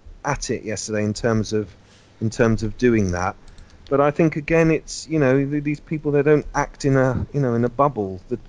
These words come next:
the whole team just got sucked into this five four one wall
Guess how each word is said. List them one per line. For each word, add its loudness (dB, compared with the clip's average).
the 2
whole 2
team 2
just -8
got 0
sucked -6
into 2
this -6
five -2
four -4
one -2
wall -4